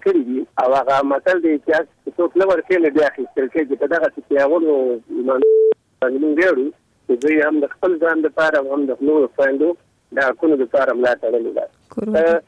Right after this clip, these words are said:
Speaker 1: په دې برخه کې، اه، که موږ وګورو، د مسله لکه دا ده چې اوس که موږ وګورو، یو مور ده، هغه د زوی په پرتله، اه، د لور په پرتله باندې زوی ډېر نازوي، که نه؟
Speaker 2: مهم.
Speaker 1: نو په دغه کې د میندو هم رول ډېر، هغه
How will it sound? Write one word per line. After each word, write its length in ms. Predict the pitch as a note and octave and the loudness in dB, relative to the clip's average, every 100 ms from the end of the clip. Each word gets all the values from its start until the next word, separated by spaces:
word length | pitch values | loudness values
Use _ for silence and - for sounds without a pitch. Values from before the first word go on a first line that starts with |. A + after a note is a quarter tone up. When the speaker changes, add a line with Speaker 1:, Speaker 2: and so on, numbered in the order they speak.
| _ _ | _ _
Speaker 1:
په 60 | E3+ | -2
دې 180 | E3+ G#3+ | 0 2
برخه 300 | G#3 - F#3+ | 0 0 -4
کې، 320 | - F3+ F3+ _ _ _ | 0 0 -2 _ _ _
اه، 220 | D#3+ D3 | 0 2
که 220 | D3+ - C#3+ | 0 -4 -2
موږ 180 | E3+ F3 | 0 2
وګورو، 480 | F3 E3+ E3 E3 E3+ E3+ - | 2 2 0 2 0 0 -4
د 140 | D#3 D3 D3 - - _ _ | 0 2 4 4 2 _ _
مسله 280 | C#3+ - D#3 | -6 -2 0
لکه 240 | D#3+ D3+ D3+ | 0 -2 0
دا 180 | F3 | 0
ده 100 | E3+ | 0
چې 180 | F3 F3 | -2 -2
اوس 140 | E3 - | -4 -4
که 60 | E3+ | -2
موږ 180 | F3 E3+ | 0 2
وګورو، 460 | G3 D#3+ D#3+ D3 | 0 0 -2 0
یو 120 | D3+ | 0
مور 280 | D#3 F#3+ G3 | 2 0 0
ده، 160 | D#3+ F#3 G3 _ _ _ | 0 -4 -6 _ _ _
هغه 520 | C#3 C#3 E3+ F3 E3+ - C#3+ | -4 0 0 2 0 -4 -4
د 120 | C3+ C#3+ | -2 0
زوی 180 | D3+ F#3 | 0 0
په 140 | F#3 D#3+ | 0 -2
پرتله، 500 | D3 C3+ D3+ D#3+ F#3 - _ _ - | -2 -2 -2 0 -2 -6 _ _ -2
اه، 100 | C#3+ | -2
د 160 | D3 D#3+ | 0 0
لور 160 | E3 G3+ | 0 0
په 100 | F3+ | -2
پرتله 400 | F3 E3 F3 F#3+ | -2 -2 0 0
باندې 320 | F3+ F3+ F3+ F3+ D3 | 0 0 2 0 2
زوی 160 | F#3+ | 0
ډېر 220 | D#3+ F#3 E3+ | 2 2 2
نازوي، 360 | C#3+ B2+ C3+ | 0 -2 -2
که 140 | B2+ D3+ | -2 -2
نه؟ 200 | G3+ A#3+ _ A#3+ | -2 -4 _ -4
Speaker 2:
مهم. 200 | A3 C4+ | 0 0
Speaker 1:
نو 80 | |
په 120 | F4 F3 | 0 0
دغه 220 | A3+ G#3 | 0 -2
کې 160 | - F#3 | -2 -2
د 40 | E3+ | 0
میندو 400 | F#3+ G#3 G3 F3 | 0 0 0 0
هم 200 | F3 F#3 | 0 -2
رول 280 | E3 E3+ D#3 | 0 0 0
ډېر، 220 | C#3+ E3+ C#3+ A#2+ C#3+ D3 D3+ | 2 0 0 -4 -2 0 0
هغه 160 | - | 0